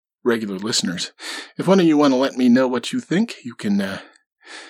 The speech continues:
leave a comment on the show page, which you can find by visiting the lab with brad dot com, or through email, or you can find me on Twitter at Lobby and Lab.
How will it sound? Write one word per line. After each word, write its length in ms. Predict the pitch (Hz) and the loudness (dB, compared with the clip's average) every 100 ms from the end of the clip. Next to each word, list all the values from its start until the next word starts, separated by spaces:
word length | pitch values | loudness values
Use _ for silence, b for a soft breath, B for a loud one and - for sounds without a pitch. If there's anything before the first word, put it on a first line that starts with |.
| B B _ | B B _
leave 160 | 143 143 | 2 2
a 40 | |
comment 420 | 120 131 123 - | 2 2 2 0
on 100 | 127 | -4
the 100 | 110 | -4
show 220 | 104 139 120 | -2 -2 0
page, 400 | 139 226 254 - _ | 0 0 -2 -10 _
which 160 | - - | -10 -8
you 60 | |
can 80 | - | -4
find 180 | 117 110 | -2 0
by 100 | 101 | 0
visiting 360 | 101 104 107 107 | -4 -4 -2 -2
the 100 | 104 | -2
lab 220 | 110 104 | -2 -4
with 100 | 101 | -6
brad 240 | 104 104 | -4 -4
dot 240 | 98 101 - | -4 -6 -4
com, 380 | - - 202 - _ _ B B B B _ - | -4 -2 -4 -6 _ _ B B B B _ -2
or 400 | 123 117 107 104 | 0 2 0 -2
through 240 | - 117 117 | -4 -6 -4
email, 420 | 175 165 151 147 | -2 0 2 0
or 260 | 143 113 117 | 0 -2 -4
you 80 | 117 | -4
can 100 | 117 | -4
find 180 | 151 | 0
me 80 | 127 | 0
on 120 | 113 | 0
Twitter 420 | 101 143 80 82 - - | -2 -6 -6 -10 -16 -12
at 160 | 107 90 | -10 -8
Lobby 260 | 98 85 | -8 -8
and 140 | 80 92 | -8 -6
Lab. 340 | 104 80 - | -6 -6 -10